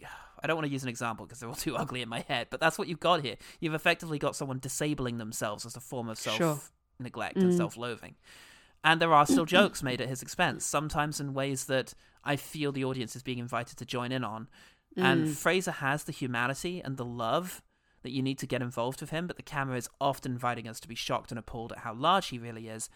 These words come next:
Speaker 1: and that feeling is kinda gross.
Speaker 2: Yeah.
Speaker 1: It's uncomfortable in a way that I think it's meant to be, um, but also uncomfortable in ways I'm not sure it is meant to be. So, oof, in the end, I'm giving it three stars even. Three for Chow and
Speaker 2: Okay.
Speaker 1: Fraser, because I love them both.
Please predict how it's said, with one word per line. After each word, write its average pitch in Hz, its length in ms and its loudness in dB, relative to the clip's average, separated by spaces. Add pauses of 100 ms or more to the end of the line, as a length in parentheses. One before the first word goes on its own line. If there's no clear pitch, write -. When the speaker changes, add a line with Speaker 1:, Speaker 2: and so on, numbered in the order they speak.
(220)
Speaker 1:
and 135 140 -4
that 180 200 6
feeling 151 380 0
is 127 340 -4
kinda 120 320 -4
gross. - 400 2 (460)
Speaker 2:
Yeah. 165 160 4
Speaker 1:
It's - 380 0
uncomfortable 180 760 0
in 117 80 -8
a 127 60 -4
way 135 160 0
that 120 100 -2
I 117 60 -4
think 131 200 -8
it's - 120 -12
meant 127 200 -6
to 131 80 -14
be, 127 460 -4 (380)
um, 117 460 0 (640)
but 147 160 -2
also 139 260 0
uncomfortable 120 360 -4
in 113 60 -8
ways 113 180 -6
I'm 113 100 -8
not 113 120 -8
sure 110 140 -8
it 117 60 -8
is 120 160 -8
meant 104 160 -12
to - 80 -18
be. - 160 -12
So, 127 300 -2 (720)
oof, - 340 4
in 202 140 2
the 233 80 2
end, 190 80 4
I'm 175 80 2
giving 214 220 -2
it 208 100 -4
three 180 240 -6
stars 175 360 2
even. 110 360 -6 (100)
Three 196 320 0
for 214 140 -2
Chow 170 240 4
and 147 100 0
Speaker 2:
Okay. 233 60 0
Speaker 1:
Fraser, 143 520 0 (300)
because 139 240 -8
I 131 80 0
love 135 240 2
them 117 140 -8
both. 104 340 -10